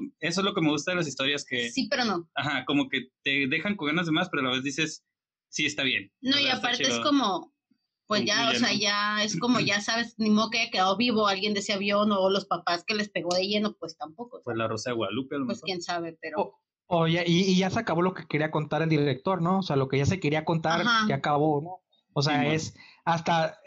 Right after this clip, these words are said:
Speaker 3: hasta dónde puede llegar alguien, o sea, las consecuencias de, de cómo, de, de lo que uno le puede hacer a una persona, ¿no? O sea, de lo que uno puede dañar, ¿no? O sea, un vato, vato que toda su, que lo reprobaron,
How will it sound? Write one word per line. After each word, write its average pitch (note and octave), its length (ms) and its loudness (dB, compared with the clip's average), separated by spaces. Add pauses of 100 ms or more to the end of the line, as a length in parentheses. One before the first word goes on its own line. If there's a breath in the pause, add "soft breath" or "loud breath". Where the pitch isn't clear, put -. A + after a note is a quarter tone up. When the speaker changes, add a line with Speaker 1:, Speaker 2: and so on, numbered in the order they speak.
Speaker 3:
hasta D3+ 300 0
dónde D#3 240 4
puede F#3 320 2
llegar D#3 260 4
alguien, F3+ 540 2
o - 60 -10
sea, D3 260 0 (400 loud breath)
las E3 180 2
consecuencias F3 680 2
de, F3 220 2
de D3+ 280 2
cómo, F3 400 2 (140)
de, D3 640 2
de C#3+ 140 2
lo C#3 100 2
que C#3 100 0
uno D3 320 2
le E3+ 140 2
puede D3 180 2
hacer D#3+ 240 0
a D#3+ 40 4
una E3 180 0
persona, C#3 400 0
¿no? D3 160 0
O D#3 40 0
sea, C#3 140 0
de C3 100 4
lo B2+ 140 2
que C3 120 -4
uno C#3+ 160 0
puede D#3 340 0
dañar, C3+ 520 2
¿no? C#3 120 0
O - 20 0
sea, C#3 140 -2
un C3+ 60 -2
vato, C#3 240 0
vato D3+ 280 -2
que C3+ 140 -2
toda C3+ 180 0
su, C#3 140 -4 (500 loud breath)
que C#3 560 4
lo C3+ 140 6
reprobaron, G#3+ 880 2